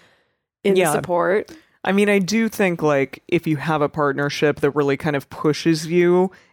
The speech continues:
Speaker 2: in a way to be the best version of yourself, and by pushing or whatever, like, that is an, a form of support, I do think that that kind of can encapsulate what this is talking about to a degree. Um, and just, like, someone who is there for you when times get tough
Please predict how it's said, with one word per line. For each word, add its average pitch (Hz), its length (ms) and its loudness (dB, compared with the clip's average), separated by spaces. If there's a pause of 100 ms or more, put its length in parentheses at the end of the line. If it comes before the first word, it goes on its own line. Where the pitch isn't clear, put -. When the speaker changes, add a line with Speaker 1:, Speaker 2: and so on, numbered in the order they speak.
Speaker 2:
in 175 120 -2
a 170 60 2
way 175 300 2
to 165 200 -2
be 143 400 -2
the 139 120 0
best 143 340 -2
version 143 500 -2
of 135 100 -6
yourself, 147 760 -2 (300)
and 165 200 -2
by 156 120 0
pushing 156 600 0
or 143 180 2
whatever, 143 460 0
like, 139 260 0
that 135 220 0
is 139 460 -2
an, 139 400 -2
a 156 100 0
form 151 400 0
of 143 120 -2
support, 147 600 -2
I 160 100 0
do 151 220 0
think 143 240 -6
that 135 140 -4
that 139 280 0 (600)
kind 202 320 0
of 196 220 0
can 214 140 0
encapsulate 202 760 0
what 196 200 0
this 208 160 0
is 196 160 -2
talking 208 380 -2
about 202 260 0
to 208 160 -2
a 208 40 0
degree. 202 600 0 (420)
Um, 165 340 0
and 226 300 0
just, 180 280 -2
like, 160 180 0
someone 160 380 0
who 151 200 2
is 143 140 2
there 147 200 2
for 147 200 0
you 143 160 -2
when 139 180 -6
times - 320 -6
get - 180 -4
tough - 520 -4